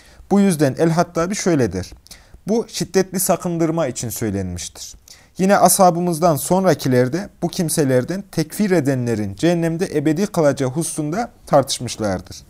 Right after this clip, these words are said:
Çoğunluk Ebu Hatim, Ebu Zür'a ve başkalar gibi hadis alimlerinden bir gruptan nakledildiği gibi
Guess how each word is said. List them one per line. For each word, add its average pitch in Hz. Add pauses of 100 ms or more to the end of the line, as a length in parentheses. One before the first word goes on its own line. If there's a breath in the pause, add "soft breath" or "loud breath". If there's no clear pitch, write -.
(420 soft breath)
Çoğunluk 214 (520 loud breath)
Ebu 175
Hatim, 180 (200)
Ebu 160
Zür'a 160 (120)
ve 151
başkalar 170
gibi 151
hadis 151
alimlerinden 135
bir 180
gruptan 147
nakledildiği 135
gibi 123